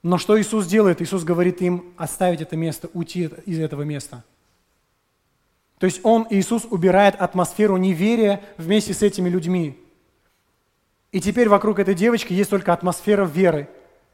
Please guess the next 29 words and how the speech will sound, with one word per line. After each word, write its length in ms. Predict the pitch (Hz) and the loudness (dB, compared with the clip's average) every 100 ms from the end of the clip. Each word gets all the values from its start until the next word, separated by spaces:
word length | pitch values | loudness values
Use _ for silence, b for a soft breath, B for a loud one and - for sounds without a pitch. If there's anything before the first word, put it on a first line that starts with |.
| _ _ - | _ _ -2
То 60 | |
есть 160 | 190 - | -2 2
он 100 | 208 | 2
оставляет 420 | 196 185 190 196 | 2 2 4 4
с 40 | 196 | 4
собой 200 | 190 190 | 2 2
только 260 | 180 180 | 0 -2
тех 280 | - 240 254 | -2 0 0
людей, 380 | 233 190 214 220 B | -2 0 0 -2 B
в 60 | - | -6
котором 380 | 226 196 190 | 2 2 2
бу-, 180 | 175 208 233 | 0 -2 0
он, 240 | 202 208 | 0 0
ну, 220 | 208 180 143 | -2 -2 -2
то 80 | |
есть 100 | 147 | -2
он 80 | 175 | -2
знает, 260 | 175 185 151 | 0 0 -2
что 220 | - 151 | -4 -8
с 100 | - | -4
ними 200 | 202 196 | -4 -4
все 160 | - 175 | -6 -4
в 40 | |
порядке, 440 | 175 175 190 226 214 B - | 0 2 0 -4 -12 B -8
у 60 | |
них 200 | 165 175 | -6 -4
есть 200 | 180 170 | -4 -6
атмосфера 440 | 156 160 - 160 156 | -8 -12 -10 -6 -6
веры. 320 | 143 143 131 | -6 -8 -10